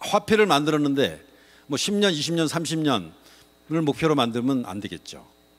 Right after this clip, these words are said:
글로벌 화폐는 저는 천 년을 목표로 해야 된다고 생각합니다. 천 년이 지속된 시스템은 거의 없죠. 로마나 뭐 신라 정도 있을까요? 전 세계적으로.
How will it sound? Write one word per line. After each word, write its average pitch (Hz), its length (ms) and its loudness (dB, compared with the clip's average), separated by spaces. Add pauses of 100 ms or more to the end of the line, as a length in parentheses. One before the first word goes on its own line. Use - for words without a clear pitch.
(800)
글로벌 185 380 4
화폐는 160 520 0 (300)
저는 151 200 -2
천 220 260 0
년을 208 200 4
목표로 135 320 0
해야 123 80 0
된다고 110 320 0
생각합니다. 104 600 -6 (640)
천 214 260 0
년이 226 220 4
지속된 185 680 2 (880)
시스템은 180 460 -2
거의 135 200 2
없죠. 92 460 -4
로마나 156 720 4
뭐 110 160 0
신라 190 340 2
정도 127 300 0
있을까요? 95 580 -8
전 117 140 -8
세계적으로. 101 640 -8